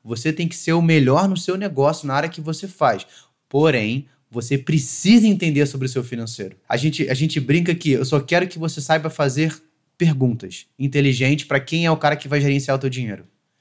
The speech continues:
E aqui pode estar relacionado ao negócio, pode estar relacionado aos seus investimentos. Eu quero saber por que essa taxa, qual foi meu resultado líquido, qual é o meu faturamento, como eu posso crescer.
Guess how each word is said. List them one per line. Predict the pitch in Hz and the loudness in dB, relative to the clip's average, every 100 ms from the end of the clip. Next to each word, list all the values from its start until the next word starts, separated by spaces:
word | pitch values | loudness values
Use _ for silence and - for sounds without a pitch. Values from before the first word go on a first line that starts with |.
| _ _ - | _ _ -4
E | 127 | -2
aqui | 147 | 0
pode | 175 190 | 0 0
estar | 175 | 2
relacionado | 160 156 143 131 120 | 0 0 -2 -2 0
ao | 117 | -2
negócio, | 104 98 143 165 165 143 - - _ | -4 2 2 2 -2 -10 -12 -20 _
pode | 139 131 | -8 -4
estar | 131 | -4
relacionado | 127 127 123 | -4 -4 -8
aos | 120 | -6
seus | 123 113 | -8 -8
investimentos. | 110 107 - 98 123 156 165 160 151 _ - - | -6 -8 -8 -4 0 2 0 -4 -10 _ -20 -10
Eu | 135 | -4
quero | 180 | -2
saber | 185 214 170 131 - | 0 2 4 2 -2
por | - 117 | -14 -12
que | - 165 | -4 -2
essa | 170 143 | 0 -2
taxa, | 127 120 139 - 151 - _ _ _ - | 0 0 0 -2 -8 -10 _ _ _ -2
qual | 160 | 0
foi | 170 160 | 0 -2
meu | 147 | 0
resultado | 147 131 131 139 135 | 0 0 0 2 2
líquido, | 117 131 139 143 143 _ _ | 0 -2 -2 -6 -6 _ _
qual | 165 165 | 0 2
é | |
o | |
meu | 165 | 2
faturamento, | 165 156 143 131 156 165 | 0 0 0 2 0 -2
como | - 160 | -6 -6
eu | 160 | -2
posso | 156 156 - | 0 0 -2
crescer. | 135 131 123 160 | -2 -2 0 -2